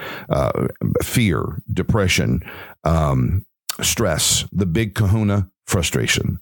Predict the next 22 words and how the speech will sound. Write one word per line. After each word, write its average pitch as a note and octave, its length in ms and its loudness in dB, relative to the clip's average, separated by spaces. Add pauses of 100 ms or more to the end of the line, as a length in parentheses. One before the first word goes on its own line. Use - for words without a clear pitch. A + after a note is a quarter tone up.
(520)
And G2+ 220 2
when G#2 180 2
those G#2 300 0
primary C3+ 720 0
emotions G2+ 800 0
are F#2+ 120 0
not F#2+ 280 0
managed, F#2+ 720 0 (440)
kept A#2+ 300 -2
in G2 200 2
check, - 580 -2 (420)
then A2+ 240 2
we A2 100 2
start G2+ 340 0
playing G2 360 2
games G#2+ 520 2
with F#2+ 420 0 (280)
the F#2+ 100 2
beast, F#2 560 0 (340)
and F#2+ 420 2
frustration A2 720 0
arises G2 800 2